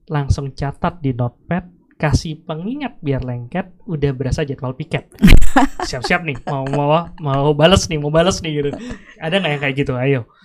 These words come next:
Speaker 1: Tapi ada yang make balas budi untuk alasan ambil kemudi, anggap orang lain jadi abdi,
Speaker 2: Hmm.
Speaker 1: paksa lakukan walau sebenarnya tak sudi.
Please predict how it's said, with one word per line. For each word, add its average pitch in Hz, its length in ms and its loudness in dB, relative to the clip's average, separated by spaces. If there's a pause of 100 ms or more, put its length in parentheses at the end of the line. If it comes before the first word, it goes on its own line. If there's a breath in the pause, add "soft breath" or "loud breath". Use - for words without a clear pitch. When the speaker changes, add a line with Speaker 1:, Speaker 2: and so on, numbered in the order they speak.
(1600 loud breath)
Speaker 1:
Tapi 175 240 -10
ada 151 600 -4
yang 165 180 -6
make 180 480 -6
balas 120 340 -6
budi 143 640 -8 (200)
untuk 196 500 -6
alasan 185 800 -8
ambil 135 420 -4
kemudi, 151 800 -6 (560 soft breath)
anggap 233 560 -6
orang 202 340 -4
lain 226 380 0
jadi 143 320 2
abdi, 160 600 -6 (640)
Speaker 2:
Hmm. 170 240 -4
Speaker 1:
paksa 185 440 -4
lakukan 170 680 -6 (100)
walau 135 300 -4
sebenarnya 139 480 -6
tak - 100 -12
sudi. 113 300 -14